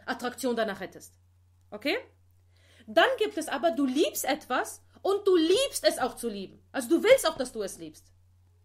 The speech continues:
Und das ist Kamalul Mahabba. Das ist die, die vollkommenste Art von Liebe.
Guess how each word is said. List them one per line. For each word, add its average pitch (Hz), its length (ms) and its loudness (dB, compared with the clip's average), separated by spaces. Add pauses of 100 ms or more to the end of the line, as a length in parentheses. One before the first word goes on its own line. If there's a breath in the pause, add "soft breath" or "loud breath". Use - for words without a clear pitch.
Und 262 160 -4
das 339 120 6
ist 415 200 -4
Kamalul 285 680 2
Mahabba. 214 520 -8 (140 soft breath)
Das 262 160 -4
ist 339 220 -4
die, 294 340 -2 (220 soft breath)
die 277 240 2
vollkommenste 311 640 2
Art 254 180 -2
von 233 140 -6
Liebe. 202 280 -12